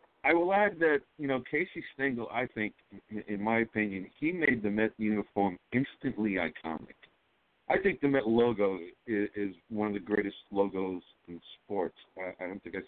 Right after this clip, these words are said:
say that because I'm a Mets fan. I think I say that in all sincerity. But Casey Stengel, I think, gave that original Met uniform, uh, a, you know, again, in, instant impact, in, in,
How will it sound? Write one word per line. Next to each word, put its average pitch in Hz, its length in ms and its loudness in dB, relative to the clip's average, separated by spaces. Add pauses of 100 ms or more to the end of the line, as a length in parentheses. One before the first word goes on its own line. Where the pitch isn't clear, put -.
say 98 120 -2
that 85 120 -2
because 90 220 -10
I'm 87 100 -6
a 82 40 -4
Mets 85 240 -6 (120)
fan. - 220 -12
I - 100 -14
think 92 140 -8 (100)
I 92 60 -10 (200)
say 90 100 -2
that 90 320 -6
in 95 80 -2
all 85 180 0
sincerity. 98 480 2 (640)
But 113 160 2
Casey 143 400 0
Stengel, 117 320 2
I 101 140 2
think, 110 180 -2
gave 101 240 4 (680)
that 113 260 4 (420)
original 110 420 0
Met 104 260 -2
uniform, 101 800 -2
uh, 87 280 -2 (340)
a, 87 180 -2
you 101 80 -6
know, 87 240 0 (720)
again, 90 440 2
in, 107 260 2
instant 107 540 2 (420)
impact, 98 600 0
in, 95 120 -8 (100)
in, 98 240 -2